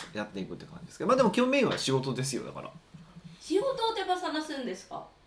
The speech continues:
Speaker 1: いや、仕事だけを手放すわけじゃないですけど、やっぱりどうしても仕事、仕事がメインなので、生活が。
Speaker 2: うん。
Speaker 1: だから仕事を手放すっていうことは増えてますよね。今これをやらない、これをやらない、これをやらないって言って、まあ、おかげで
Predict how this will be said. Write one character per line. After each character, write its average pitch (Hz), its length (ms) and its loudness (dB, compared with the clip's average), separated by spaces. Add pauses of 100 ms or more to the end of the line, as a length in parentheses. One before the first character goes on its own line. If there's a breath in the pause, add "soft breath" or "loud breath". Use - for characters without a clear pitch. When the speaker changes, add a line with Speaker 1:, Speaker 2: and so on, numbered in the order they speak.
Speaker 1:
い 170 60 0
や、 190 60 6
仕 233 120 6
事 240 140 6
だ 240 80 10
け 233 60 6
を 220 40 2
手 233 60 6
放 226 180 8
す 220 80 4
わ 220 80 8
け 190 80 6
じ 147 60 6
ゃ 135 40 6
な 139 60 8
い 139 40 8
で 139 60 6
す 139 40 2
け 127 60 4
ど、 120 60 6
や 123 40 4
っ 123 40 0
ぱ 143 100 4
り 120 80 2
ど 127 100 2
う 139 60 4
し - 20 0
て 175 60 0
も 151 80 0
仕 170 100 4
事、 165 420 4
仕 139 120 2
事 156 160 6
が 147 80 4
メ 156 160 6
イ 127 100 4
ン 92 80 -4
な 71 80 -8
の 78 100 -8
で、 107 120 -2
生 101 160 -2
活 95 220 -8
が。 92 180 -6 (560)
Speaker 2:
う 226 60 -8
ん。 214 180 -8
Speaker 1:
だ 160 100 -2
か 139 100 4
ら 101 260 4
仕 - 160 -2
事 127 460 4
を 120 80 4
手 127 80 0
放 120 260 0
す 113 180 -8
っ 107 40 -6
て - 160 -10
い 82 40 -10
う - 20 -12
こ - 100 -12
と - 80 -10
は - 120 -10
増 76 80 -10
え 69 40 -8
て 69 100 -12
ま 69 140 -12
す - 100 -8
よ - 120 -14
ね。 64 180 -14
今 82 140 -12
こ - 140 -6
れ 98 60 -2
を 92 80 -4
や 90 120 -4
ら 90 80 -6
な 76 120 -8
い、 69 60 -12
こ 92 80 -10
れ 85 80 -6
を 80 60 -6
や 78 100 -8
ら 80 80 -8
な 76 120 -10
い、 69 60 -12
こ 92 100 -8
れ 104 60 -4
を 98 40 -4
や 90 100 -6
ら 87 60 -8
な 71 100 -10
い - 20 -12
っ - 40 -16
て - 80 -20
言 82 120 -14
っ - 20 -20
て、 - 100 -12
ま 120 260 0
あ、 - 360 -18
お - 60 -6
か 113 120 -2
げ 110 100 -2
で 104 240 -2